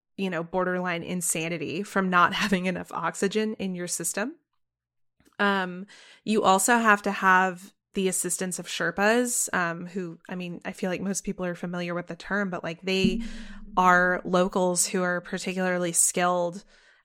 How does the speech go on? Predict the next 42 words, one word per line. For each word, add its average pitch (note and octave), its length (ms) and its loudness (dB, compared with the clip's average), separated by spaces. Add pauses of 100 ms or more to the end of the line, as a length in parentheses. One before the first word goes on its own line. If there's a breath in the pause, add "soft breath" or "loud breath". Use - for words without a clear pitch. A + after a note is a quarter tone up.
(100)
at F3 300 2 (340)
scaling F#3 640 2
these F3+ 220 -2
very, F3 380 -2
like, - 260 -6 (100)
treacherous, F#3 840 0
hostile F3 720 2
mountain E3+ 320 0
environments, F3+ 920 -2
and F#3 180 -4
they F3+ 120 0
have G#3 220 0
to G3+ 80 -4
make F#3 180 -8
the F3+ 80 -10
climb F3 260 -8
with D#3+ 220 -14
you, D#3+ 280 -8 (380 soft breath)
carry G#3 540 0 (120)
gear F#3 540 -2
with F#3 240 -6
you, E3+ 320 0
set F3+ 240 0
up - 140 -2
all F3+ 160 2
your A#3+ 240 0
ropes - 640 4 (420 loud breath)
and F#3 240 4 (260)
everything G#3 440 6
that G3+ 80 0
you G3 140 0
would F#3 120 0
need F3+ 200 -2
to - 120 -10
make F3 160 -10
the F3+ 80 -14
climb, B3 560 4
because G3 420 -2
you're G3+ 160 -2
not G#3 300 4
just - 300 -6
going F#3+ 340 -2